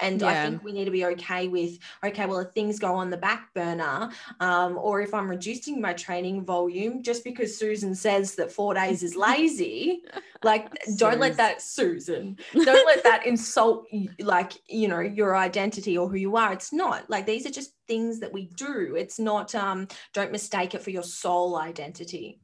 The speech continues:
Speaker 2: Yeah, yeah, definitely. And that, um, that applies to work and everything. I remember
Speaker 1: Mm.
Speaker 2: someone, I was Michelle again, 'cause we've spoken about, <laughs> we're both doing the art of noticing, and it's really challenging, both of us.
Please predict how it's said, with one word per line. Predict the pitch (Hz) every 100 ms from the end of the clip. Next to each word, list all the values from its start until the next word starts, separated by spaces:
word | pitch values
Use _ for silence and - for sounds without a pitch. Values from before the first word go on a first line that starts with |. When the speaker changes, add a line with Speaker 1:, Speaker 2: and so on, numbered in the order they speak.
| _
Speaker 2:
Yeah, | 185 185 175 170
yeah, | 165 170 160 156
definitely. | 143 156 151 160 143 151 151
And | 156
that, | 170 165
um, | 143 147 147
that | 190 185
applies | 165 147 135 143 -
to | 151
work | 147 156 170 190 190
and | 165
everything. | 165 208 226 - 131 147
I | 180
remember | 196 190
Speaker 1:
Mm. | 185
Speaker 2:
someone, | 170 160 160
I | 156 180
was | 185 165
Michelle | 170 160 170 160
again, | 170 156 170
'cause | 214
we've | 180 170
spoken | 190 185
about, | 214 214 - -
<laughs> | -
we're | 294
both | 311 320
doing | 269 247
the | 226
art | 196 208
of | 190
noticing, | 247 285 285 294 262
and |
it's | 254 208
really | 240 359 453
challenging, | 339 247 277 330 240 233
both | 190 233 294
of | 165
us. | 170 330